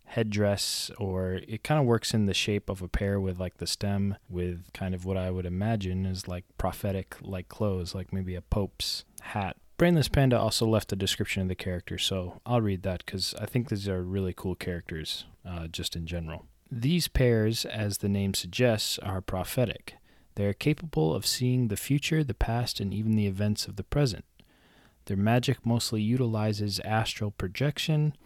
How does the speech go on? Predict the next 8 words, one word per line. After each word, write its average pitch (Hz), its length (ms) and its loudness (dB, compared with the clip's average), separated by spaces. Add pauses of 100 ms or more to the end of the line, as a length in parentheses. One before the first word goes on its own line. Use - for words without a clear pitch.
(100)
but - 160 -6
they 92 100 -6
sometimes 117 560 2
have 98 180 0
visions 117 520 4
induced 101 520 2
by 95 120 0
stimulants. - 840 0